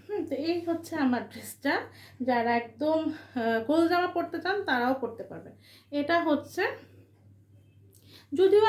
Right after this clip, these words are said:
আসলে এরকম ফোর পিস কালেকশন কেউ গোল জামা পরে না। আমার আসলে বলতে বলতে অভ্যাস হয়ে গেছে, কারণ প্রতিদিন আমরা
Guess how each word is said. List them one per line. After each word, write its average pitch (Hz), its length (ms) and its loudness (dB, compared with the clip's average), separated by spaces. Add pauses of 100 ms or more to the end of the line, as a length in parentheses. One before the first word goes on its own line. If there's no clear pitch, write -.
আসলে 415 220 2
এরকম 415 300 2
ফোর 359 180 2 (140)
পিস 392 180 0 (100)
কালেকশন 294 400 -4
কেউ 294 140 -2 (100)
গোল 311 200 0
জামা 302 200 0 (100)
পরে 226 280 -4
না। 294 60 -4 (460)
আমার 262 240 -6
আসলে 277 220 -4 (100)
বলতে 320 180 -2 (100)
বলতে 294 260 -6
অভ্যাস 277 300 -6
হয়ে 269 180 -2
গেছে, 277 220 -6
কারণ 277 160 -4 (100)
প্রতিদিন 339 520 -4
আমরা 285 220 -2